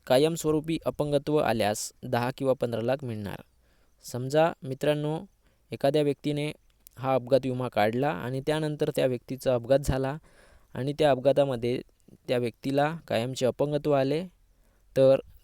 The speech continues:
त्याला दहा किंवा पंधरा लाख रुपयांचे संरक्षण मिळेल. त्यानंतरचं आहे कायमचे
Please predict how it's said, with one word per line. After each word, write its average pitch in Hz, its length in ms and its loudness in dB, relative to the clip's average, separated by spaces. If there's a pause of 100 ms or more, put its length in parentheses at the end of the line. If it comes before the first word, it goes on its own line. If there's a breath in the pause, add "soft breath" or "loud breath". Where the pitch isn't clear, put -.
(100)
त्याला 104 360 0
दहा 120 360 -4
किंवा 127 200 0
पंधरा 123 340 0
लाख 131 200 0
रुपयांचे 117 580 -4
संरक्षण 113 500 -2
मिळेल. 104 340 -6 (1300 soft breath)
त्यानंतरचं 165 600 0
आहे 131 340 0 (260)
कायमचे 165 540 2